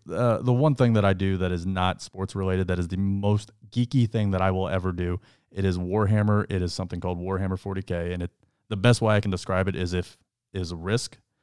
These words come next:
but all those little pieces on Risk have special rules, and the dice hate me. <laughs> So, uh, it's a game that I enjoy way too much, and it's too expensive for me to, as a broke journalist, to be able to play, but that's what I do.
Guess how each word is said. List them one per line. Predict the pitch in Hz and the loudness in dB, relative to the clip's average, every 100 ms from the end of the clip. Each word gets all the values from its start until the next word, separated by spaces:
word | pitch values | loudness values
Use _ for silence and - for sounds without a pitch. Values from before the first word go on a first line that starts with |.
| _ | _
but | 95 | -4
all | - 101 | 2 4
those | 110 104 | 4 4
little | 104 | 0
pieces | 104 101 - | 0 -4 -2
on | 101 92 | -4 -2
Risk | 92 101 - _ | -2 -4 -6 _
have | - 87 | -8 -8
special | - 98 95 | -6 -6 -6
rules, | 87 95 110 120 - _ _ - | -6 -4 -4 -6 -10 _ _ -6
and | 95 87 87 87 101 _ - | -2 -2 -2 -4 -6 _ -10
the | 92 | -2
dice | 95 92 | 2 2
hate | - 98 | 0 -4
me. | 104 127 _ | -2 -4 _
<laughs> | _ | _
So, | - - 127 101 98 - _ _ _ _ _ - | -14 0 2 4 0 -4 _ _ _ _ _ -4
uh, | 98 - | -2 4
it's | 123 - | 4 4
a | |
game | 110 113 113 | 6 6 8
that | 101 | 6
I | 101 | 4
enjoy | 98 95 90 92 92 92 - _ _ _ | 4 2 2 0 0 -2 -8 _ _ _
way | 110 95 95 | -18 -6 -4
too | 95 95 | -2 -2
much, | 90 90 - - - | 0 -2 -4 -18 -8
and | 95 | -6
it's | 85 - | -6 -10
too | - 113 | -10 -8
expensive | 98 - 87 90 | -8 -4 -4 -4
for | 87 | -4
me | 87 85 | -2 -2
to, | 85 - - | -4 -8 -4
as | 98 | -2
a | 90 | -2
broke | 95 101 90 - | -4 -2 -2 -2
journalist, | 90 87 85 - | -4 -2 -4 -4
to | 95 | -4
be | 90 | -2
able | 87 | -2
to | 85 | -4
play, | 90 85 | -4 -4
but | 85 87 | -4 -6
that's | 82 | -8
what | - | -12
I | - | -12
do. | - | -14